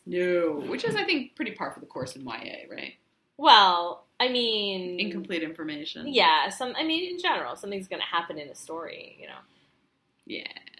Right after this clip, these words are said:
Speaker 1: So he's like, "Look, y-, you gotta, like, be more chill."
Speaker 2: You're not telling me how
Speaker 1: Oh,
Speaker 2: they depict
Speaker 1: like,
Speaker 2: the
Speaker 1: physically.
Speaker 2: person. Yes.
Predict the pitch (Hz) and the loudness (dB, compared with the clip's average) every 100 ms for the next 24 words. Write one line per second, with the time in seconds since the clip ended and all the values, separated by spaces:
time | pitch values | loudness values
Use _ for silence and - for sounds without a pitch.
0 | _ - 277 247 247 320 330 339 277 262 | _ -10 -4 -2 -2 -2 0 2 2 0
1 | 208 190 139 - - _ _ - 220 - | -2 -2 -2 -6 -18 _ _ -16 -14 -12
2 | - 254 392 440 587 587 508 480 440 269 | -6 -4 6 6 6 2 4 4 2 4
3 | 339 381 302 247 - 440 233 254 247 262 | 4 6 2 2 2 2 4 4 4 6
4 | 302 - - - - 285 311 277 240 214 | 4 2 -2 -8 -2 0 2 0 -2 -4
5 | - - 440 302 - 240 - 240 247 269 | 4 10 10 10 8 4 2 2 2 4
6 | 320 294 - 247 - 196 233 277 190 - | 2 2 0 0 0 -4 6 6 6 2